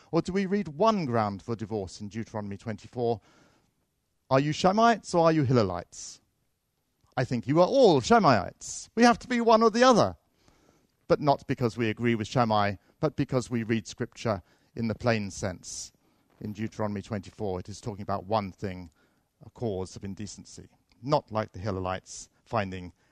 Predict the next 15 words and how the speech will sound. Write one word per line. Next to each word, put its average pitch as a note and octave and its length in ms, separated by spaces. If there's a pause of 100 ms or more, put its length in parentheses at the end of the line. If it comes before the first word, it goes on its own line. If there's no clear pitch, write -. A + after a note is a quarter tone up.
(180)
an - 160
extra - 420
little F#2+ 380 (120)
ground F#2+ 320
for - 120
divorce. F2 640 (1800)
That G3 220
it - 240
becomes F#3+ 380
complicated C3+ 640
when A#2+ 180
you A#2+ 60
look A#2+ 220
in A2+ 120
Mark. G2+ 480